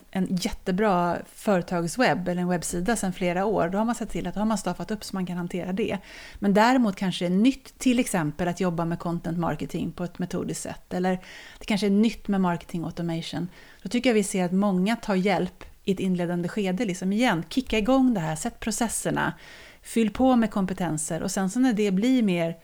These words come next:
och, och liksom kunskapen blir commoditized, eh, så, så kan man ta det in-house. Då, då plockar man in extern kompetens för nästa,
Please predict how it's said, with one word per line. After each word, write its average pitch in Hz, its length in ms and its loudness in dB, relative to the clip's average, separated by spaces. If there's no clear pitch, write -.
och, - 240 -6
och - 160 0
liksom 190 220 -2
kunskapen 196 560 2
blir 196 160 2
commoditized, 185 1000 2
eh, 233 280 4
så, 208 320 0
så 196 240 0
kan 190 160 -2
man 175 120 0
ta 185 160 -2
det 165 80 -2
in-house. 170 560 -4
Då, 190 240 -2
då 202 260 -4
plockar 220 360 -6
man 214 160 0
in 180 140 0
extern 180 280 -6
kompetens 170 460 -8
för 180 80 -6
nästa, 190 380 -6